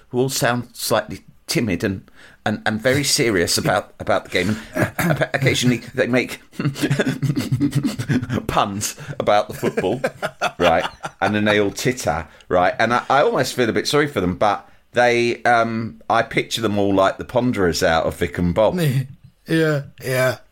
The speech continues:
Speaker 2: No room for them on the fuck zone, Sam. Um,
Speaker 1: Sorry, lads and lasses.
Speaker 2: <laughs> Get your
Speaker 1: You're
Speaker 2: own
Speaker 1: not,
Speaker 2: show.
Speaker 1: you're not invited.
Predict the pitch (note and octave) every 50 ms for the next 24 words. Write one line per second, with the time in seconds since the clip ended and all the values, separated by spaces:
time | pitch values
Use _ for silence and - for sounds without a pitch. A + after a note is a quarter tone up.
0 | _ _ _ _ - - - - - - D#3 E3 E3 D#3+ E3 F3 D#3+ C#3+ - D3
1 | D#3 D3+ E3 E3 D3+ C#3+ C#3+ - E3+ D3 - - D3+ C#3+ C#3+ C#3 - D3+ D3+ C#3+
2 | C#3 - - - _ _ _ _ _ _ - _ _ - - - - - - -
3 | - - - - C3+ C3 - - - - - C3+ - - - - C3 D#3 E3 F3
4 | F3 E3+ D#3 A2+ A2 G#2+ G#2 G2+ G2+ G#2 A2 - - - - - - - _ _
5 | _ - F2 F2 F2 G2+ G2+ F#2 - A3+ - A2 A2 - - - - D#5+ - -
6 | G#3 D#3 - - G#3 F3 F#3 F3+ F#3+ F#3+ A#2 A#2+ - - F3+ F3 E3 A2 A2+ B2+
7 | B2+ - A#2+ A#2+ A#2+ A2+ B2+ B2+ B2+ C3 A#2+ G#2 G#2+ G#2 - -